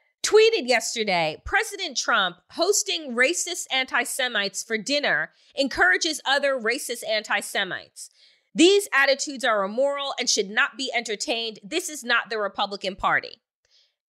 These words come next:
And my quote retweet said this, "Let's be clear. Your base is filled with Nazis, white nationalists, racists, anti-Semites, and more. This is the Republican Party.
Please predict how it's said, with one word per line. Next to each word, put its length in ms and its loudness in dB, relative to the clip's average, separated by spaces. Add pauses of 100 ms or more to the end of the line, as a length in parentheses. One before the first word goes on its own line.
(680)
And 180 2
my 160 4
quote 380 -4
retweet 540 -4 (100)
said 340 -2
this, 480 -4 (380)
"Let's 320 4
be 180 2
clear. 600 -2 (640)
Your 200 6
base 360 2
is 160 -6
filled 420 -2
with 160 -10
Nazis, 760 -2 (140)
white 320 4
nationalists, 800 -2 (160)
racists, 640 2 (220)
anti-Semites, 880 0
and 180 -2
more. 400 0 (180)
This 360 8 (120)
is 600 4
the 160 -2
Republican 580 -2
Party. 420 0